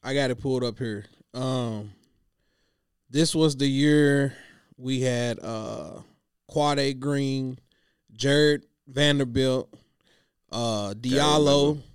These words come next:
Speaker 2: I remember Vanderbilt.
Speaker 1: Kevin Knox, Nick Richards, Shea, P J Washington, and Gabriel.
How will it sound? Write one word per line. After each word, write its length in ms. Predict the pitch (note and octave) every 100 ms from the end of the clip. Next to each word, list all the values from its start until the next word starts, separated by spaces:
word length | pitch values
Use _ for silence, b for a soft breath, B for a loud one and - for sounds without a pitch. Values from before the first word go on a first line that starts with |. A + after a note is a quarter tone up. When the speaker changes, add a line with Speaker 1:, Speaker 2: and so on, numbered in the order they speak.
| -
Speaker 2:
I 60 | D2+
remember 400 | E2+ F2 F#2+ F2+
Vanderbilt. 720 | F2 F2+ E2 C#2+ D#2 D#2+ _
Speaker 1:
Kevin 380 | - D3+ D3 C3+
Knox, 760 | D3+ D3 C#3+ - - - - - _ _ _ _ -
Nick 320 | B2 D3+ D#3+ D3
Richards, 800 | D#3 D3+ D3+ C#3 - - - - _ _ _ _ _ _ _ _ _ _
Shea, 600 | - - D3+ D3+ D#3+ D3
P 240 | B2 - D#3+
J 200 | D3+ C#3
Washington, 720 | C#3 C#3 C#3+ B2+ C#3 C3 B2 - _ _ _ _ _
and 400 | - A#2+ A#2 A2+
Gabriel. 580 | B2+ C#3+ B2 A2 D#2+ G#2+